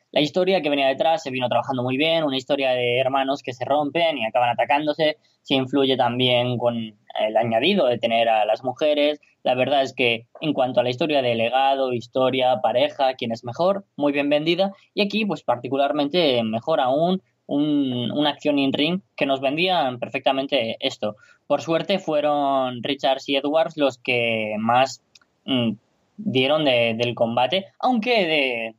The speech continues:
destacar sin duda a Alicia Edwards, una novedad increíble y lo, lo bien que lució con Angelina Love, se arriesgó a recibir golpes, a usar objetos, a recibir con todo tipo de,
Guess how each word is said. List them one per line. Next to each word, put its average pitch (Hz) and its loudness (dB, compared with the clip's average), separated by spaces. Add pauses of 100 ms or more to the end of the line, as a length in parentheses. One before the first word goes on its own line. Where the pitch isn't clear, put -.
(120)
destacar 127 -2
sin 156 -2
duda 135 2
a - -4
Alicia 139 0
Edwards, 170 -2
una 139 0
novedad 127 0
increíble 139 0
y 120 -2
lo, 117 0
lo 117 -6
bien 135 -2
que 165 -2
lució 139 0
con 123 -2
Angelina 120 0
Love, 165 0 (340)
se 135 0
arriesgó 123 0
a 160 2
recibir 139 -2
golpes, 165 0 (220)
a 117 2
usar 131 0
objetos, 147 0
a 113 2
recibir 127 0
con 117 -2
todo 131 2
tipo 123 2
de, 113 2